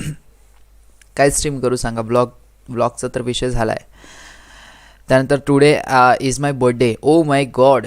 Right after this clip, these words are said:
स्वराज देशमुख, अभिष्ट चिंतन दिनाच्या दीर्घ आयुष्यासाठी स्पायकडून आणि स्पाय रिॲक्टच्या सगळ्या आर्मीकडून मनपूर्वक शुभेच्छा मित्रा, आणि तू हसत राहा, जगत राहा,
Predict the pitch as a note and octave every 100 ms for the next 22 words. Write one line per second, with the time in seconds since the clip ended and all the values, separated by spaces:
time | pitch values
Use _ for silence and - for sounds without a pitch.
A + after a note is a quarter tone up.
0 | - - - C3 C3+ D3 C3+ B2 A#2+ B2
1 | D#3+ C#3+ - - B2 C#3 - C#3+ C#3 C3
2 | C#3 C#3 C3 B2 A#2 B2+ B2+ C#3 B2 B2
3 | A#2+ B2+ B2 - B2+ B2+ A#2+ C3 C#3 C#3
4 | - B2+ B2+ B2+ B2+ B2+ B2+ - C3+ B2+
5 | C3 C3 - C#3 - C3 A#2 C#3 A#2+ B2
6 | A#2+ B2+ B2+ B2 C3+ - _ _ _ _
7 | B2+ C3+ C3+ C3+ C3 C#3 - - C#3 D3+
8 | - C#3+ C3 - B2 B2 - A2 A2+ A#2
9 | A#2 A#2+ - _ _ _ C3 B2 A#2+ D3
10 | C#3 C#3 C#3+ C3 B2+ A#2+ C3+ B2+ B2